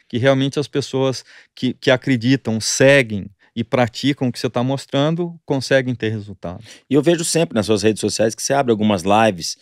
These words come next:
Speaker 2: É, você faz o quê? Você responde perguntas? Como é que é baseado
Speaker 1: É,
Speaker 2: aquilo
Speaker 1: eu
Speaker 2: que você
Speaker 1: tenho,
Speaker 2: faz?
Speaker 1: eu tenho uma live mensal
Speaker 2: Hum.
Speaker 1: exclusiva pros alunos do curso online.
Speaker 2: Mas ela abre pra todos os segu-,
Speaker 1: Não,
Speaker 2: seguidores?
Speaker 1: não.
Speaker 2: Ah,
Speaker 1: Pra,
Speaker 2: tá.
Speaker 1: pra todos os alunos do curso online. Então, por
Speaker 2: Ah, tá.
Speaker 1: exemplo,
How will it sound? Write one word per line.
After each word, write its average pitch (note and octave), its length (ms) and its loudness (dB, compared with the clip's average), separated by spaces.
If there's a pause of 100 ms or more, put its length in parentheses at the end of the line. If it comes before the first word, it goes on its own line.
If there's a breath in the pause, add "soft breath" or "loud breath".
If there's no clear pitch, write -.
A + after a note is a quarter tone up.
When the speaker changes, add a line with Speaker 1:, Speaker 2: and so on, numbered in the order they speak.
(300 soft breath)
Speaker 2:
É, G2+ 320 2 (160)
você - 160 0
faz B2+ 200 2
o - 20 -8
quê? - 80 -6
Você G2+ 140 -4
responde G#2+ 360 2
perguntas? A2 840 4
Como C#3 180 0
é E3 40 2
que E3 120 0
é C#3+ 40 6
baseado C3 420 4
Speaker 1:
É, C#3 60 6
Speaker 2:
aquilo D#3 180 4
Speaker 1:
eu - 40 0
Speaker 2:
que - 60 -2
você E3+ 60 4
Speaker 1:
tenho, F#3+ 160 2
Speaker 2:
faz? F#3 160 2
Speaker 1:
eu D3+ 100 6
tenho E3+ 260 2
uma F3 220 6
live D3+ 380 4
mensal D3 840 2 (320)
Speaker 2:
Hum. F#2 200 -6 (180)
Speaker 1:
exclusiva C#3+ 720 0
pros D3+ 180 -4
alunos C#3+ 360 2
do B2 100 -6
curso A#2 300 -8
online. F2+ 300 -6 (800 soft breath)
Speaker 2:
Mas G2 160 -2
ela A2+ 280 6
abre G#2 320 2
pra G2+ 180 0
todos G#2 220 -2
os - 40 -8
segu-, A#2+ 140 4
Speaker 1:
Não, A#2+ 100 6
Speaker 2:
seguidores? G#2 460 4
Speaker 1:
não. G#2+ 340 -2 (220)
Speaker 2:
Ah, G2 140 -8
Speaker 1:
Pra, C#3 160 4
Speaker 2:
tá. F#2 60 0
Speaker 1:
pra C#3+ 120 6
todos E3 380 2
os F3 160 2
alunos E3+ 460 4
do G#3+ 100 -6
curso - 260 -6
online. C3 340 0
Então, C3+ 220 -2
por C#3 120 -2
Speaker 2:
Ah, - 40 2
tá. C3 60 0
Speaker 1:
exemplo, A#2 320 -4